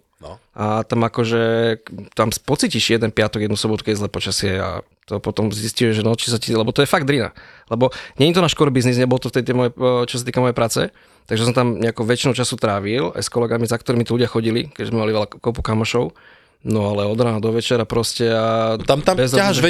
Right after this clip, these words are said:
Speaker 1: väčšinou dvanásťku, nie? Tuším, dvanásťhodinové
Speaker 2: Tak ja,
Speaker 1: smeny.
Speaker 2: keď si tak predstavím, že zoberiem si, že piatok, sobotu, ako som išiel, hej, takže v piatok otvoril som to, respektíve hodinu predtým, ako sa otváral stánok, pustiť kanvice, nech začne hrať to, <laughs> sme to nazývali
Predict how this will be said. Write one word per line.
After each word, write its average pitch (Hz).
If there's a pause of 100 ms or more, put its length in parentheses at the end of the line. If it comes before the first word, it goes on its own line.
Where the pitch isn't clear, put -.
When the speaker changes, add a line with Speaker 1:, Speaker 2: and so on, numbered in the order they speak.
(160)
Speaker 1:
väčšinou 165
dvanásťku, 127
nie? 101
Tuším, 107
dvanásťhodinové 120
Speaker 2:
Tak 160
ja, 180
Speaker 1:
smeny. 131 (200)
Speaker 2:
keď -
si -
tak 220
predstavím, 180
že 143
zoberiem 175
si, -
že 143
piatok, 160
sobotu, 147
ako 135
som 127
išiel, 113
hej, 131
takže 131
v -
piatok 151 (400)
otvoril 170
som 170
to, 165
respektíve 143
hodinu 131
predtým, 131
ako 123
sa 120
otváral 123
stánok, 120
pustiť -
kanvice, 135
nech 123
začne 117
hrať 117
to, 117
<laughs> -
sme -
to 151
nazývali 127